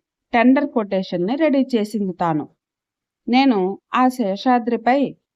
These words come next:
మొదటి విజయం సాధించడానికి కారణం కూడా అయ్యింది," అన్నాడు మహి. "నిజమా? చూస్తుంటే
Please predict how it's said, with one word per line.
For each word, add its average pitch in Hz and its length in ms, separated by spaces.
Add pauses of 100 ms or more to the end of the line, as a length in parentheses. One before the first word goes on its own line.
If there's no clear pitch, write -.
(200)
మొదటి 180 440
విజయం 269 440
సాధించడానికి 202 1080 (360)
కారణం 196 500
కూడా 190 340
అయ్యింది," 226 580 (540)
అన్నాడు 180 400
మహి. 247 400 (1400)
"నిజమా? 190 420 (680)
చూస్తుంటే 330 640